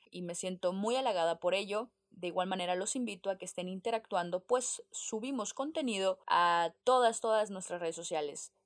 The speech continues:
que es contenido muy interesante con el cual pueden interactuar y enterarse de cosas muy curiosas que quizá no sabían.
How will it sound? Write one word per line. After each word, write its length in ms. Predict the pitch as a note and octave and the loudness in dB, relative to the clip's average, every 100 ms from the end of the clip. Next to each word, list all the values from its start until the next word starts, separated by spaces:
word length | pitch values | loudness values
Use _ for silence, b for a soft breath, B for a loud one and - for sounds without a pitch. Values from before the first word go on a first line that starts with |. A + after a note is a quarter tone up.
| _ | _
que 160 | G3+ | -4
es 100 | G#3 | -4
contenido 520 | - A#3 A3+ G#3+ G#3 G#3+ | 0 -2 -2 -4 -4 -2
muy 200 | B3 C#4 | -2 -2
interesante 720 | C#4+ C4 C4+ B3 G#3 F#3 G3+ | 0 0 0 -2 -2 -4 -8
con 160 | G3+ | -8
el 120 | F#3+ | -8
cual 220 | - E3+ E3+ | 0 0 2
pueden 320 | F#3 F#3 F#3+ | 2 2 2
interactuar 680 | G3 A3+ A3+ - G#3+ F#3 - | -4 -2 -2 2 4 4 2
y 180 | A3+ B3 | 0 0
enterarse 460 | B3+ B3+ G3 F#3 | 2 4 4 2
de 160 | G3 F#3 | -2 0
cosas 320 | F3+ F3+ F3+ | 0 -2 -2
muy 180 | G3+ A#3+ | 0 0
curiosas 460 | A#3+ C4+ G#3 G3+ - | 0 0 0 -2 -6
que 140 | A#3+ | -8
quizá 340 | C#4 - F3+ | -8 -2 -2
no 240 | F3 F3+ E3 | -2 -4 -4
sabían. 420 | - D#3 - - | -4 -4 -6 -12